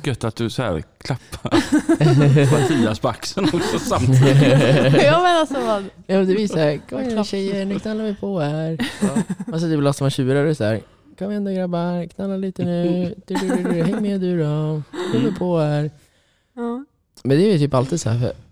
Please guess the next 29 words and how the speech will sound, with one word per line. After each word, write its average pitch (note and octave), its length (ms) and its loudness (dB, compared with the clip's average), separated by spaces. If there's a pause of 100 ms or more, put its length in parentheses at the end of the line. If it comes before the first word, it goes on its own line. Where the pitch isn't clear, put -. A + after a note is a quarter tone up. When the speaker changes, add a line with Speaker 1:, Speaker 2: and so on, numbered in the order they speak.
(160)
Speaker 2:
när, A2 220 -4
typ A2 140 -6
när A2+ 60 -2
man A#2 80 0
åkt G#2+ 180 -2
med G2+ 140 -6
farsan A#2+ 580 -6 (180)
och F#2+ 300 -4
samma G2 280 -6
typ E2 200 -8 (360)
hans G2+ 180 -8
bröder F#2 360 -2
och E2 60 -4
de E2 220 -4
som D#2+ 260 -10 (380)
alla G2 220 -2
har F#2 60 -2
kört G2 180 -6
ur, E2 300 -4 (680)
hela G2+ 260 -4
jävla G#2 240 -4
släkten, G2 440 -8
alla G2+ 200 -2
har F2+ 100 -2
ju F2 60 -4
typ - 180 -10
kört - 180 -8
ur. F2 220 -4 (500)
Ja. G#2 240 -4